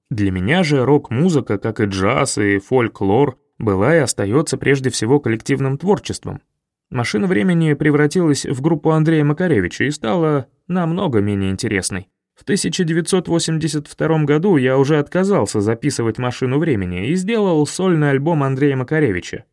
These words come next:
«Барда». Тогда же стала появляться и другая музыка. «Аквариум», пусть и сначала незаметно и пусть на любительском музыкальном уровне, привнес очевидную новизну,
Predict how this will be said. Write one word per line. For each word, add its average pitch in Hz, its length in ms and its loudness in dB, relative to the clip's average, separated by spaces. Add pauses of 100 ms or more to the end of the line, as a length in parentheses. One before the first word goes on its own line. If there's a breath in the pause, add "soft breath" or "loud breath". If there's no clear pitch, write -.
(240)
«Барда». 113 480 -2 (840)
Тогда 120 300 0
же 185 100 0
стала 165 300 0
появляться 151 480 2
и 165 60 0
другая 151 380 2
музыка. 92 480 -4 (440)
«Аквариум», 151 800 0
пусть 151 360 0
и 127 40 0
сначала 120 500 -2
незаметно 120 800 -2
и 98 320 -2
пусть - 340 -4
на 113 80 -6
любительском 113 680 -2
музыкальном 110 540 -2
уровне, 107 320 -2
привнес 156 460 -4
очевидную 175 560 -2
новизну, 170 460 -2